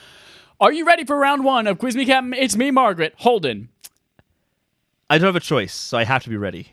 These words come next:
Speaker 1: Remember,
Speaker 2: Yes.
Speaker 1: if you get through all four rounds and complete them, you get a super special secret prize. <laughs> Round one,
Speaker 2: Pride.
Speaker 1: thirty seconds, starts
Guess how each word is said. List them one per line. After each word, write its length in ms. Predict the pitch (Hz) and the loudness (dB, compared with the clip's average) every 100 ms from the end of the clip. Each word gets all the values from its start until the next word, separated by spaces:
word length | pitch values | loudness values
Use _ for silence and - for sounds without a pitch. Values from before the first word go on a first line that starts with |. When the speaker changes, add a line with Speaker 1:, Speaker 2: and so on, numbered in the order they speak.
| - | -6
Speaker 1:
Remember, 460 | 151 208 262 254 143 | 0 2 2 2 -4
Speaker 2:
Yes. 100 | 104 - | -8 -2
Speaker 1:
if 180 | 170 175 | -2 0
you 120 | 233 | -2
get 180 | 277 - | -2 -2
through 120 | 226 | -2
all 280 | 185 185 214 | 2 2 2
four 240 | 220 220 | 0 0
rounds 380 | 196 214 190 165 | 2 0 -2 -4
and 180 | 180 147 | -6 -6
complete 360 | 143 180 254 185 | -4 -2 -2 -2
them, 180 | 165 | -2
you 200 | 120 147 180 | -4 -4 0
get 100 | 180 | 0
a 40 | |
super 320 | - 202 202 | 0 0 0
special 340 | 185 202 165 170 | 0 0 0 -2
secret 320 | 175 147 143 | -4 -4 -2
prize. 580 | 196 165 87 92 - - - _ - - _ _ - | 0 0 -4 -10 -10 -12 -20 _ -20 -20 _ _ -14
<laughs> 100 | - - - - - _ 359 - 427 466 - 453 - _ _ _ _ _ _ _ _ _ | -14 -18 -20 -20 -20 _ -10 -8 -6 -6 -6 -8 -10 _ _ _ _ _ _ _ _ _
Round 360 | 127 156 208 208 | 0 2 2 2
one, 120 | 180 | 4
Speaker 2:
Pride. 320 | 139 80 - _ - - _ _ 427 | 4 0 -10 _ -20 -20 _ _ -8
Speaker 1:
thirty 340 | - 156 202 220 | 2 2 2 2
seconds, 640 | 214 156 117 104 113 - _ _ | 2 0 -4 -10 -10 -14 _ _
starts 680 | - - - 175 127 - - | -10 -4 2 2 2 -8 -12